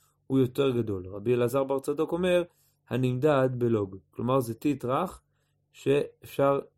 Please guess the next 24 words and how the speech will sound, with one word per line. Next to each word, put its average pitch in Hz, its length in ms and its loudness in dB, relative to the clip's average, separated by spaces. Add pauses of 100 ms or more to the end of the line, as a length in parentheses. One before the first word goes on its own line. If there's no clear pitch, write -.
למדוד 123 380 0
אותו 147 380 0 (300)
בכלי 123 400 -4
מדידה 110 480 -4
שלהם, 123 560 -4
שהוא 117 260 -2
היה 120 160 2
בדיוק 117 320 -8
של 110 140 -12
מידה 107 300 -4
של - 180 -12
לוג, 143 360 2 (1800)
שהפה 110 580 -4
שלו, 165 380 2
שהכניסה - 920 -4
לכלי 139 320 -2
הזה 160 180 0
הוא 151 80 2
עוד 143 120 -4
יותר 135 240 -2
רחב. 117 360 -6
וכמובן 117 420 -6
שככל 123 360 -10
שהכלי, 123 500 -4